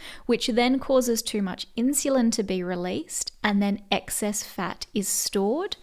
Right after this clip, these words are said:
especially around the waist. This is why many people with adrenal fatigue say, "You know, I hardly eat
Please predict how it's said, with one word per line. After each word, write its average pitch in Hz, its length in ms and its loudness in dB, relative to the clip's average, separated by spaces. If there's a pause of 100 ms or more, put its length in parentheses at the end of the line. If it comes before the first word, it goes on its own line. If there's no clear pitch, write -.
(300)
especially 220 880 0
around 185 380 -4
the 180 80 -6
waist. - 580 -10 (800)
This 311 180 2
is 330 100 0
why 294 180 2
many 240 220 2
people 220 380 2
with 208 160 2
adrenal 202 400 0
fatigue 226 560 -2
say, 233 540 0 (140)
"You 285 80 -8
know, 302 100 -2
I 294 80 0
hardly 330 540 -2
eat - 280 -4